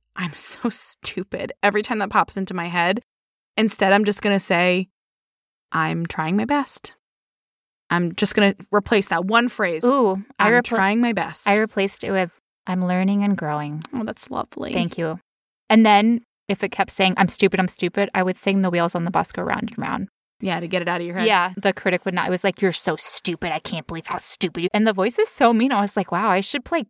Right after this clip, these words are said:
Speaker 2: Gollum in the movies." <laughs> "My precious, you're stupid." <laughs> You know, it's like,
Speaker 1: Stupid
Speaker 2: wow.
Speaker 1: hobbitses.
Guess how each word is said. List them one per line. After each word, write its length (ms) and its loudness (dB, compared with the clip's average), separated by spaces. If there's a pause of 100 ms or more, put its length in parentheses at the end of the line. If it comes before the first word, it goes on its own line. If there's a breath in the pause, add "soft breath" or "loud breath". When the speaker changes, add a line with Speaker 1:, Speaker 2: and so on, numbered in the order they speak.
Speaker 2:
Gollum 420 -2
in 120 -12
the 80 -10
movies." 360 -10
<laughs> 920 0
"My 200 0
precious, 920 0
you're 120 0
stupid." 1300 2
<laughs> 240 0
You 140 0
know, 300 2
it's 160 -4
like, 160 4
Speaker 1:
Stupid 160 0
Speaker 2:
wow. 420 2
Speaker 1:
hobbitses. 600 -4